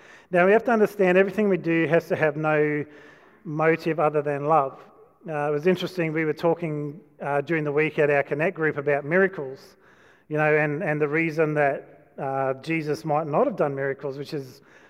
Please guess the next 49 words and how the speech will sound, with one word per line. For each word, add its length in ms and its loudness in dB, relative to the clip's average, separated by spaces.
definitely 580 0
a 100 0
preach 340 -6
that 140 -2
I 40 2
wanna 200 0
do 180 -2
in, 240 -6
in 260 -8
the, 260 -4
uh, 160 0
near 180 -2
future, 460 -4
where, 340 0
you 100 -6
know, 200 2
three 240 0
reasons 400 -2
why 160 0
Jesus 400 -10
doesn't 340 -4
do 160 -8
miracles. 600 -8
But 340 0
one 180 4
of 60 4
those 320 8
was 280 6
because 460 -2
they 160 6
were 80 4
asking 460 2
for 160 -2
a 20 -4
sign 360 0
from 200 -6
Jesus. 380 0
In 80 -2
other 160 2
words, 180 4
they 80 2
were 60 4
saying, 420 0
"Jesus, 420 0
show 240 4
us 220 2
your 140 2
God 420 2
by, 200 2